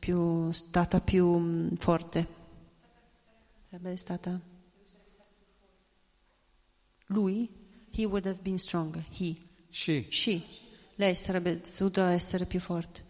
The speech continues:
Speaker 2: Well, both, but particularly her.
Speaker 1: Entrambe, però, in modo particolare
Speaker 2: If she would,
Speaker 1: lei.
Speaker 2: if she would have stayed, even though it was difficult,
Speaker 1: Lei sarebbe dovuta rimanere, nonostante
Speaker 2: she
Speaker 1: fosse
Speaker 2: felt
Speaker 1: stato
Speaker 2: that it would have
Speaker 1: difficile.
Speaker 2: been better in the end.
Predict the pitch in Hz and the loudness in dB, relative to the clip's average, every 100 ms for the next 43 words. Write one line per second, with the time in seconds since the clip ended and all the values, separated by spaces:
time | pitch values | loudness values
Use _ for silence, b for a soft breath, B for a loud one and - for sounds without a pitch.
0 | - - - _ _ _ _ - 190 165 | -20 -20 -20 _ _ _ _ -4 2 2
1 | 143 170 135 - - 139 131 - - 151 | 2 2 2 -4 -6 -6 -6 -8 -6 -2
2 | 165 151 127 113 143 123 - - - 208 | -2 0 0 0 -2 -4 -10 -8 0 2
3 | 202 185 175 180 180 175 175 185 185 180 | 4 2 2 2 2 2 2 2 2 4
4 | 180 185 190 185 180 - 175 170 185 165 | 4 6 4 4 0 0 2 4 4 4
5 | 170 175 170 - 170 160 139 123 - 156 | 6 4 2 0 2 2 2 0 0 2
6 | 156 151 131 127 165 143 147 135 131 131 | 4 4 2 -2 -6 -4 -2 -2 -2 -2
7 | 147 127 - 143 151 - 123 123 185 185 | -4 -4 0 -2 -2 -8 -8 -8 -4 -4
8 | 185 190 185 175 175 185 190 202 196 185 | 0 0 0 0 0 0 2 2 4 6
9 | 175 175 175 185 180 175 170 175 - 175 | 6 6 4 4 2 2 2 2 2 0
10 | 180 - 180 156 175 156 143 175 185 185 | 2 0 2 2 4 4 4 2 -2 -6
11 | - 185 160 160 160 147 135 135 143 143 | -6 -2 2 4 4 0 0 2 2 2
12 | 127 123 123 120 117 113 123 | -2 -2 -2 -2 -4 -8 -14